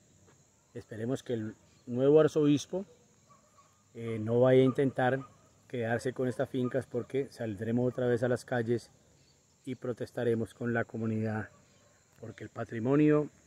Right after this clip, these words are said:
de los niños de Siloé son estas fincas Miravalle, la que tenemos ahí al frente, y el Oasis, la que está ahí al fondo.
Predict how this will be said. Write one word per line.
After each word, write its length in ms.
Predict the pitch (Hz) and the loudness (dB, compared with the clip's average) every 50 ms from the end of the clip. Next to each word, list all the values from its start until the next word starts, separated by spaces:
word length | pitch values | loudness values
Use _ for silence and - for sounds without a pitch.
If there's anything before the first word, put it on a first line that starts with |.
| _ - | _ -16
de 180 | 120 113 120 | -10 -6 -4
los 100 | 120 117 | -2 -2
niños 240 | 110 113 123 135 139 | 0 2 2 2 2
de 80 | 131 120 | 2 0
Siloé 520 | - 123 104 104 110 117 120 131 135 131 _ _ _ _ _ _ _ _ _ _ _ _ _ _ _ | -2 -4 -6 -2 0 2 2 2 2 0 _ _ _ _ _ _ _ _ _ _ _ _ _ _ _
son 540 | - - - - 139 131 131 127 123 131 147 _ - | -20 -14 -8 -4 -2 -2 0 0 -2 -4 -6 _ -10
estas 320 | 131 120 - - 127 - | -12 -10 -8 -8 -8 -8
fincas 680 | - 131 120 120 120 - - 120 120 113 - - - - _ - | -6 -6 -4 -4 -4 -6 -6 -8 -6 -8 -8 -12 -18 -20 _ -6
Miravalle, 720 | 139 139 156 151 147 135 131 131 123 123 110 117 120 123 - _ _ _ _ _ _ _ - | -2 2 4 6 6 6 6 6 4 4 2 2 0 -2 -4 _ _ _ _ _ _ _ -16
la 60 | 101 | -14
que 80 | 104 | -14
tenemos 320 | 101 104 95 98 107 110 98 | -12 -12 -10 -8 -8 -8 -8
ahí 160 | 104 101 104 | -8 -8 -6
al 80 | 107 101 | -6 -6
frente, 480 | - 127 135 135 123 - 139 143 - _ _ _ _ _ _ _ _ _ _ _ _ | -4 -4 -4 -4 -4 -4 -6 -6 -8 _ _ _ _ _ _ _ _ _ _ _ _
y 140 | - 151 143 | -4 0 2
el 140 | 143 135 131 | 2 2 2
Oasis, 580 | 127 123 120 120 120 110 - - 107 - - - | 2 2 2 0 0 -2 -6 -10 -12 -14 -14 -14
la 100 | 104 92 | -16 -18
que 100 | - 92 | -18 -20
está 140 | - - 101 | -20 -18 -16
ahí 80 | 98 | -14
al 100 | 101 101 | -14 -14
fondo. 320 | - - 101 90 87 80 | -16 -18 -18 -18 -18 -18